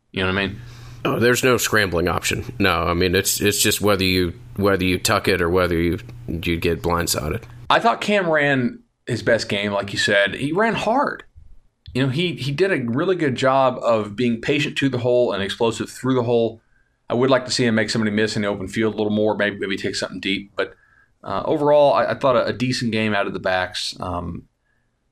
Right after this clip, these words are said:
Speaker 1: you know, and considering the opponent quality, this was probably their best game of, of the year overall,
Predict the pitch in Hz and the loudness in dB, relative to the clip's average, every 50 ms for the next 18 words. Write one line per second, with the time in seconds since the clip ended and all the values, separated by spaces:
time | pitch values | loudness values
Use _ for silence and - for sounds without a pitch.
0 | _ - - - - - 107 107 - 135 131 131 - 208 202 190 160 139 117 101 | _ -14 -12 -8 -6 -6 -4 -2 -2 -2 0 2 2 2 2 2 2 0 0 -2
1 | - - 180 208 165 135 - - 123 107 104 104 104 104 101 98 - - 110 104 | 0 0 0 2 0 0 -2 0 2 4 4 2 2 -2 -4 -6 -8 -8 -8 -8
2 | - - - - - - 117 113 - 185 151 131 113 110 101 104 110 104 98 - | -10 -14 -18 -14 -4 0 2 2 2 2 0 0 0 0 0 2 0 0 0 -2
3 | - 110 104 104 98 95 98 - 98 98 92 95 95 92 101 101 101 95 92 80 | -2 -2 -2 -2 -2 -2 -2 -2 -4 -4 -2 -2 -2 0 2 2 2 0 0 -2
4 | 85 85 90 92 - - - - - | -2 0 0 0 0 0 -4 -8 -12